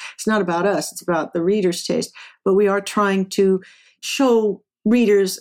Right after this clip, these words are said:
here's how a producer listens to a record. Here's how a brain science scientist listens to a record. And the third perspective is that of a non-musician. I am a non-musician.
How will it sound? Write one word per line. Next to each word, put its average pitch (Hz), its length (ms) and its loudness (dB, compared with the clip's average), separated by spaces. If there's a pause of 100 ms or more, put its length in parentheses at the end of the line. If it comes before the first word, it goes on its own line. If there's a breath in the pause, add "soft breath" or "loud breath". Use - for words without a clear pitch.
(100)
here's 262 320 -2
how 214 200 0
a 202 60 0
producer 196 840 0
listens 196 560 0 (240)
to 196 140 2
a 180 40 2
record. 175 360 0
Here's 190 220 0
how 190 160 0
a - 20 -2
brain 196 380 2
science 170 560 -4 (100)
scientist 175 500 -2
listens 180 300 -2
to 175 140 -2
a 170 40 0
record. 175 360 -4 (100)
And 202 540 2
the 190 160 0
third 208 400 0
perspective 196 600 0
is 175 120 0
that 175 180 0
of 175 100 -2
a 170 60 -2
non-musician. 175 880 0 (160)
I 170 200 0
am 196 180 2
a 202 60 0
non-musician. 214 960 0